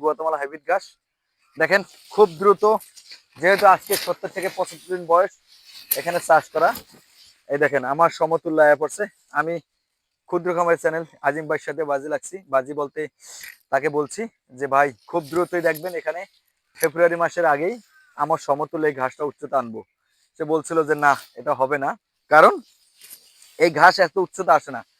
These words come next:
আমি বলছি, "ভাই, ঘাস এটা আট ফুট, দশ ফুট আনা কোনো ব্যাপার না, যেগুলো নিয়ে ইনশাল্লাহ হয়তো দেখা গেছে এই ফেব্রুয়ারি মাসের শেষে এই ঘাসটাও আট ফুট পার হয়ে আসবে।" যেহেতু আমি সাড়ে পাঁচ ফুটে আছি,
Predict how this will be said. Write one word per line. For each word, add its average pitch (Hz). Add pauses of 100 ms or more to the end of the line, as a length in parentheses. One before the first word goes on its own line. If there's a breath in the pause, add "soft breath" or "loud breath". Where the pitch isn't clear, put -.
(240)
আমি 170 (100)
বলছি, 185
"ভাই, 160 (120)
ঘাস 156 (480)
এটা 147 (100)
আট 160
ফুট, 175 (120)
দশ 151
ফুট 180
আনা 160 (120)
কোনো 165 (100)
ব্যাপার 143
না, 117 (560)
যেগুলো 170
নিয়ে 185 (640 soft breath)
ইনশাল্লাহ 175 (100)
হয়তো 165
দেখা 165
গেছে 165
এই -
ফেব্রুয়ারি 165
মাসের 165
শেষে 165
এই 147
ঘাসটাও 160 (100)
আট 147
ফুট 160 (100)
পার 143
হয়ে 135
আসবে।" 131 (360)
যেহেতু 190 (100)
আমি 185
সাড়ে 185
পাঁচ 185
ফুটে 185
আছি, 185